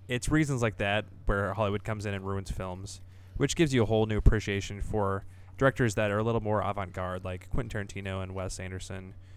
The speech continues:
who, who really put their, like, stamp on their movie. And, like, you know, it's, it's that director who's putting their image on it and not,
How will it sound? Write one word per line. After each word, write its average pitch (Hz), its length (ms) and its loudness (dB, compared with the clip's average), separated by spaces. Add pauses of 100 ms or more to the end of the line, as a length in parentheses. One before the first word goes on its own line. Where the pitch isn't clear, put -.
(180)
who, 110 180 0 (100)
who 104 320 0
really 123 380 2
put 110 300 10
their, 101 400 -2 (260)
like, 98 140 -6
stamp 98 460 -4
on 104 100 -2
their 107 80 -4
movie. 107 260 -4
And, 107 160 -10
like, 101 160 -6
you 135 140 -2
know, 117 480 2
it's, - 400 -8 (580)
it's - 300 -8
that 101 320 -2
director 110 600 -2
who's 107 200 -2
putting - 260 8
their 98 120 -6
image 113 260 -4
on 135 120 0
it 147 180 -4 (180)
and 101 140 -8
not, 98 260 -6